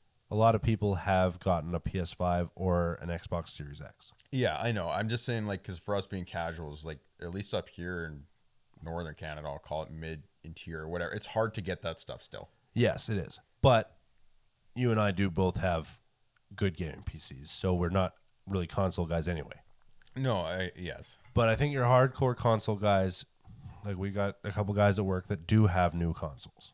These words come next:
Speaker 2: Yeah.
Speaker 1: So it's not impossible, it's just kind of a workaround. But back to the game, they are trying to kinda cut that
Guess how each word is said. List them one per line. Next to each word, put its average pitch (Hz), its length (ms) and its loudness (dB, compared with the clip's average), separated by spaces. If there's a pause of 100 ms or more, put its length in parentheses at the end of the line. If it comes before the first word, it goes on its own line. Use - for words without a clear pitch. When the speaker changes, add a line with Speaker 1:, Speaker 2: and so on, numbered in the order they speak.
(120)
Speaker 2:
Yeah. 110 120 -6 (800)
Speaker 1:
So 123 180 4
it's 123 140 2
not 147 200 10
impossible, 113 640 6
it's 101 100 2
just - 260 0
kind 101 220 2
of 98 60 2
a 95 40 4
workaround. 85 640 -2 (100)
But 107 280 4 (1200)
back 135 280 2
to 139 80 -2
the 135 100 0
game, 107 400 -2 (180)
they 110 200 0
are 117 400 2
trying 110 520 2
to 101 260 0
kinda 98 280 0
cut - 360 -2
that 101 240 0